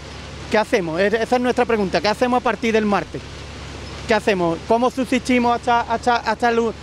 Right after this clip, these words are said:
hasta julio de dos mil veinticinco? Es que esto nos va a llevar a la ruina.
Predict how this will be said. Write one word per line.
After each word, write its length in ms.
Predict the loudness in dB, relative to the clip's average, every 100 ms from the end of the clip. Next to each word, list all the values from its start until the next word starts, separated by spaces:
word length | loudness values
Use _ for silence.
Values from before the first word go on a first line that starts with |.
| -2
hasta 240 | 0 2
julio 280 | 2 2 2
de 100 | 4
dos 100 | 2
mil 160 | 2 2
veinticinco? 540 | 0 -2 -2 -4 -6 -10 -12 -14 -12 -12 -12 -12 -12 -8 -2
Es 120 | 0
que 100 | 0
esto 260 | 2 2
nos 140 | 4 2
va 80 | 2
a 20 |
llevar 180 | 2 2
a 100 | 2
la 20 |
ruina. 380 | 2 2 0